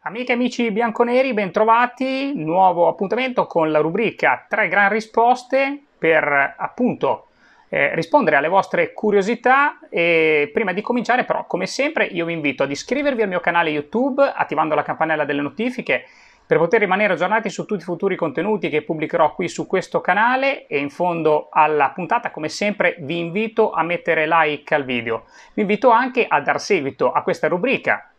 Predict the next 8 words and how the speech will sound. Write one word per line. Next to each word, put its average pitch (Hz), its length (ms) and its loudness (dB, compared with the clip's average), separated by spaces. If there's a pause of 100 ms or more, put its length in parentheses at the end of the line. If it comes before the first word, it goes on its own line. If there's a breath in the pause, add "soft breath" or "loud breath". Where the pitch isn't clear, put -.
qualora 160 420 4 (440 loud breath)
aveste 214 280 0
delle 196 200 2
domande 185 380 2
da 180 100 2
pormi, 254 800 2
invece 160 480 0
di, 175 280 -4